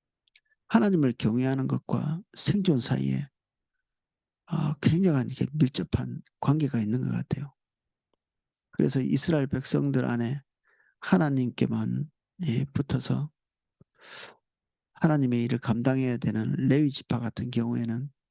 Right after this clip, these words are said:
어, 일절 자기 개인이, 어, 벌어들일 수 있는 수업,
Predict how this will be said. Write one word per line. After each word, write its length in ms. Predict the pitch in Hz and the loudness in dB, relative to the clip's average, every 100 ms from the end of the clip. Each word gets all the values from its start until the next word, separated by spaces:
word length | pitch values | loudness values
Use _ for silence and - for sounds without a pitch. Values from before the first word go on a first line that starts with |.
| _ _ _ _ _ _ _ _ _ _ | _ _ _ _ _ _ _ _ _ _
어, 240 | - 123 151 | -4 -2 2
일절 640 | 202 202 208 165 135 - - - | 2 4 4 2 2 -2 -6 0
자기 380 | 143 156 151 - | 2 4 0 0
개인이, 580 | - 117 127 131 123 135 _ _ _ _ _ _ _ _ - | -2 0 2 0 -2 -6 _ _ _ _ _ _ _ _ -10
어, 800 | - - - - - 151 160 165 _ _ _ _ _ _ | -8 -6 -6 -8 -6 -6 -6 -10 _ _ _ _ _ _
벌어들일 440 | 151 151 139 120 | -2 0 0 -2
수 140 | 117 131 | 0 0
있는 220 | 113 110 | 0 0
수업, 300 | - 135 123 | -2 -4 -6